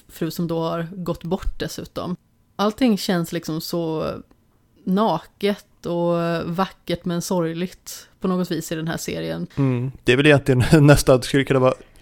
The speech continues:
Speaker 2: eh, en beskrivning av hela serien, vacker och sorglig. Inget går ju bra, någonsin.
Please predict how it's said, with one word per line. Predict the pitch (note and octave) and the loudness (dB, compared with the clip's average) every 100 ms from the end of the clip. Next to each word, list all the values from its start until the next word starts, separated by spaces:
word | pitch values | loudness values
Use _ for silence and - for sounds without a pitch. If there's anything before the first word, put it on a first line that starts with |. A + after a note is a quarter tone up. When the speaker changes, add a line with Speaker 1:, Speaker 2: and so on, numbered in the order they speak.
| - - - _ _ - - | -20 -20 -20 _ _ -16 -8
Speaker 2:
eh, | - - - D3+ | -8 -8 0 0
en | B2+ | 4
beskrivning | D3+ - C#3 D#3+ C#3+ A2+ | 2 4 4 6 4 2
av | A2 | 0
hela | A#2+ A2+ | -2 0
serien, | - D#3+ A2 | 2 2 2
vacker | A2+ C#3+ - C3 | 0 0 2 0
och | A#2+ | 2
sorglig. | - B2 A#2+ A#2+ - - - - _ _ - | 2 2 2 -2 -4 -8 -8 -8 _ _ 0
Inget | E3+ D#3 D#3+ - | 4 6 4 6
går | D3 C#3 | 8 8
ju | C3+ | 8
bra, | B2+ C#3+ G#2+ - | 4 4 2 -2
någonsin. | C3+ B2+ C#3 A#2+ - C#3 | 0 6 6 6 4 2